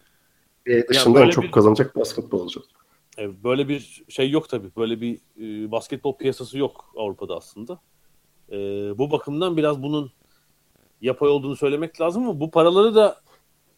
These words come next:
Speaker 2: e, vermese takımlar, işte kaç takım diyelim, hani yedi sekiz takım, o kalan oyuncular da Amerika'ya gidecekler yani. Çok açık. E, hele bu N B A'nin yeni televizyon anlaşmalarıyla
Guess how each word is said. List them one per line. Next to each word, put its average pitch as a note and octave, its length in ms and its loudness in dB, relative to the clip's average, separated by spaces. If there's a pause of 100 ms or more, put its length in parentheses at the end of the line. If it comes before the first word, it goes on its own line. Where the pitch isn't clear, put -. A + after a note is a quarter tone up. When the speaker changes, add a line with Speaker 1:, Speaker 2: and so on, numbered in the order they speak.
(200)
Speaker 2:
e, C3+ 40 -6
vermese C#3 680 2
takımlar, C#3+ 400 -6
işte C3 460 -2
kaç C#3 200 -8
takım A#2 300 -12
diyelim, B2+ 300 -6
hani A#2 140 -8
yedi A#2+ 180 -4
sekiz C3 260 -12
takım, A#3 340 -10 (460)
o - 140 -6
kalan D#3+ 240 4
oyuncular G3 380 4
da G3+ 60 6
Amerika'ya C#3 340 0
gidecekler G#2 460 -12 (160)
yani. G#2 280 -4 (560)
Çok C3 180 -4
açık. - 380 -18 (720)
E, - 80 -14 (720)
hele B2 240 -4
bu B2+ 460 -2
N B2+ 200 -6
B C3 40 0
A'nin C3 240 -2
yeni C3+ 220 -4
televizyon C3+ 500 -2
anlaşmalarıyla C3+ 840 -4